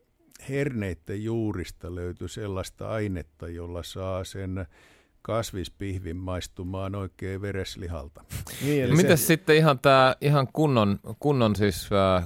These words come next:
Speaker 3: keinoliha, joka maksoi viisi vuotta sitten satatuhatta per pihvi ja nyt se on enää kahdeskymmentä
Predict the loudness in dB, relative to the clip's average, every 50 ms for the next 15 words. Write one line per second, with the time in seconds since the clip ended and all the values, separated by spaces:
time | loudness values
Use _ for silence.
0 | -2 2 4 4 6 6 4 4 4 4 2 2 4 4 4 4 4 2 2 2
1 | 2 2 2 -2 -8 -20 -20 -20 -20 -20 -20 -20 _ -2 2 2 2 4 2 2
2 | 2 4 6 6 6 4 2 0 0 2 4 4 4 4 4 4 2 2 2 2
3 | 0 4 4 2 2 2 2 2 2 2 2 -2 -6 -12 -12 -10 -6 -2 2 2
4 | 4 4 4 2 2 4 2 4 4 2 2 0 -2 2 4 4 4 2 2 2
5 | 2 4 4 4 4 4 4 4 4 4 2 2 0 2 2 4 4 4 2 -2
6 | -4 -4 0 2 2 2 2 2 2 2 2 2 0 -2 -2 -4 -6 -6 -6 -8